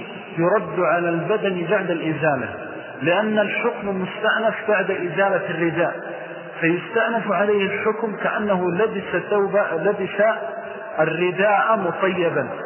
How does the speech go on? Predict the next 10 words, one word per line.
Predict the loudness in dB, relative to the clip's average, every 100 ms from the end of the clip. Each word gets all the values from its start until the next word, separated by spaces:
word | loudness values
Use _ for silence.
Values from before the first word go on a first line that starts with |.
| 2
وعلى | 4 4 4
هذا | 4 4 2
لا | 2
يجوز | 2 0 -2
له | 0 2 2 2 0 -6 -10 -12 -4 0
أن | 2
يلبسه | 2 2 2 0 0 0 2
بعد | 2 2
أن | 2 0
يخلعه، | 0 -2 0 2